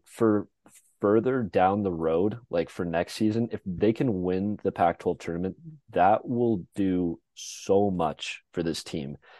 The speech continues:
It kind of, it would be like a miniature version of two years ago with, um, U C L A, when U C L A made March Madness as an eleven seed and they had, like, a Cinderella run all the way to the final f-,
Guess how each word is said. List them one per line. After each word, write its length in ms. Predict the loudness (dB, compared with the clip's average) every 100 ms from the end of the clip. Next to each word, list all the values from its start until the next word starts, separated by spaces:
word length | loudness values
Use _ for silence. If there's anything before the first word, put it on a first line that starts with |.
| _
It 140 | -10 -2
kind 220 | 2 2
of, 240 | 2 -2 _ _ _ _ _ _ 0
it 80 | 2
would 160 | 4
be 340 | 6 8 6 6
like 180 | 2 2 0
a 40 |
miniature 500 | 0 0 0 2 2
version 580 | 4 2 0 -2 -2 -2
of 460 | 0 2 0 -2 -8 _
two 180 | -2 0
years 380 | 2 2 2 2
ago 440 | 4 6 6 4 0
with, 480 | 2 2 -2 -20 _ _ -6
um, 320 | 0 0 -2 -10 -2
U 200 | 2 4
C 180 | 6
L 120 | 6 6
A, 260 | 4 2 _ _ _ _ _ -6
when 160 | -2 2
U 120 | 2
C 160 | 6
L 140 | 6 8
A 380 | 8 6 4 -2 -20 _ _ _ -2
made 260 | 0 2
March 300 | 4 4 2
Madness 340 | 0 0 0 0
as 160 | 0
an 80 | -2
eleven 320 | 0 0 0
seed 360 | -2 2 2 0
and 160 | -4 -2
they 160 | -2 -4 _ -6
had, 240 | 0 2
like, 140 | 0 -4
a 40 |
Cinderella 680 | -4 -2 0 2 2 2 2
run 220 | 0 -2 0
all 120 | 2
the 60 | 2
way 100 | 0
to 80 |
the 80 | -2
final 260 | -2 -2 -2
f-, 160 | -8